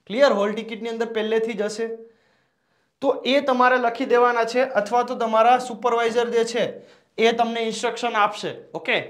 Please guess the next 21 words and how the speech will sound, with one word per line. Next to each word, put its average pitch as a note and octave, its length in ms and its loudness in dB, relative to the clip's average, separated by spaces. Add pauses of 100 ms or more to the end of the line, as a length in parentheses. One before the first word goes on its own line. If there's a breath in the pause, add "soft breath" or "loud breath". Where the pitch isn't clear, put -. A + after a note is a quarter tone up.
(120)
એ G#3 80 -4
પછી A3+ 340 -4
આ B3 120 4
તમારે A3+ 380 2
શું C4+ 180 -4
કરવાનું G#3+ 420 2
છે G3 140 -4
ભાઈ? F#3+ 260 0 (340 loud breath)
સાઇન A3 400 0
ઇન B3 180 -2
કરવાનું E3+ 480 -2
છે. D#3 140 -8 (800)
આ B3 80 6
સાઇન A#3+ 300 2
ઇન C#4 160 -2
બટન A#3 300 0
ઉપર A3+ 220 -4
ક્લિક G3+ 340 -10
કરવાનું D#3+ 420 -6
છે. D#3+ 160 -14 (560 soft breath)
હવે A#3+ 260 8